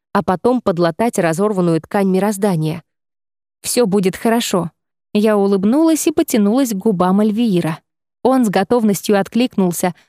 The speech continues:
подхватил меня на руки и призвал тьму. Не разрывая поцелуя, опустил на кровать уже в спальне нашего замка в Аркханате. Я стянула с Альвиира камзол и принялась за рубашку.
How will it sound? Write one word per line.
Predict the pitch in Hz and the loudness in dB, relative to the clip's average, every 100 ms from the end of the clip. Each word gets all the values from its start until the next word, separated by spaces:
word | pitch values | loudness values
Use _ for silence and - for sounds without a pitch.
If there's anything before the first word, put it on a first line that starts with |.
| _ | _
подхватил | 226 - 226 220 311 302 | -4 0 -2 0 2 2
меня | 233 220 220 | 2 2 2
на | 254 320 | 2 2
руки | 208 - 170 - | 0 -2 -4 -2
и | 254 | -4
призвал | 254 262 220 240 262 | 0 0 0 -2 -2
тьму. | - 202 160 - _ _ _ _ _ _ | -2 0 0 -6 _ _ _ _ _ _
Не | 220 220 | 0 2
разрывая | 214 208 202 233 202 | 2 2 2 2 0
поцелуя, | 190 - 196 262 247 185 | -2 0 0 2 2 0
опустил | - - - 247 | -2 -4 0 0
на | 214 190 | 2 0
кровать | 196 202 269 196 | 0 0 0 0
уже | 180 | 0
в | 240 | -2
спальне | - - 240 254 208 | -4 -2 0 2 2
нашего | 196 226 208 185 | 0 0 0 0
замка | 170 233 226 208 | 0 0 0 0
в | |
Аркханате. | 220 - 240 226 175 - 170 - _ _ _ _ | -2 -2 0 0 0 -2 -12 -14 _ _ _ _
Я | 226 233 262 | 0 0 0
стянула | - 220 226 277 233 | -2 0 2 2 0
с | 226 | 0
Альвиира | 208 190 214 262 208 | 0 0 0 0 0
камзол | 196 185 180 294 254 | 0 0 2 2 2
и | |
принялась | 202 196 190 226 202 | 2 2 2 2 0
за | 240 | 0
рубашку. | 269 208 180 - - | 2 0 -2 -4 -10